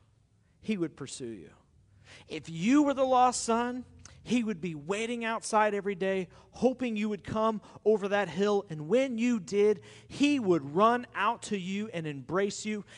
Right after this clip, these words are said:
And he wouldn't even listen to your apology. He wouldn't care about your excuses.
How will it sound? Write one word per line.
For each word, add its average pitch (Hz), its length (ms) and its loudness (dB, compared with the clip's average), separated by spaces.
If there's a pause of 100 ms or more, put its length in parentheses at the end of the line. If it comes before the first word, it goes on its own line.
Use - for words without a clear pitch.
(160)
And 170 160 -6
he 233 160 0
wouldn't 285 300 2
even 208 320 0
listen 262 340 -2
to 277 140 -2
your 254 240 2
apology. 240 640 4
He 233 200 -2
wouldn't 214 380 -4
care 254 380 4
about 233 260 2
your 220 140 0
excuses. 214 680 -6